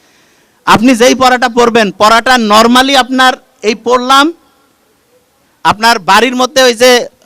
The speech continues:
বাইরে আছে না, একটা বৈঠকখানা থাকে না বাইরে, ওই যে কয় না আঙিনা, যখন আমরা একটা পড়া পড়ি, ব্রেইনেরও একটা হচ্ছে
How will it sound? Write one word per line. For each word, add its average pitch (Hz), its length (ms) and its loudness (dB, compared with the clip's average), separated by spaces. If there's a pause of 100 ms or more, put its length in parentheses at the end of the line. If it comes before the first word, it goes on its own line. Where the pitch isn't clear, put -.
বাইরে 214 380 0
আছে 254 220 -2
না, 269 100 -2
একটা 233 220 -2
বৈঠকখানা 226 600 -4
থাকে 240 200 -8
না 247 100 -6
বাইরে, 214 400 0 (480)
ওই 240 140 0
যে 254 160 -2
কয় 240 180 0
না 269 100 2
আঙিনা, 277 460 2 (1300)
যখন 220 260 -2
আমরা 262 160 -2
একটা 262 160 -4
পড়া 254 220 -2
পড়ি, 247 300 -2
ব্রেইনেরও 269 580 0
একটা 254 300 -4
হচ্ছে 254 300 -6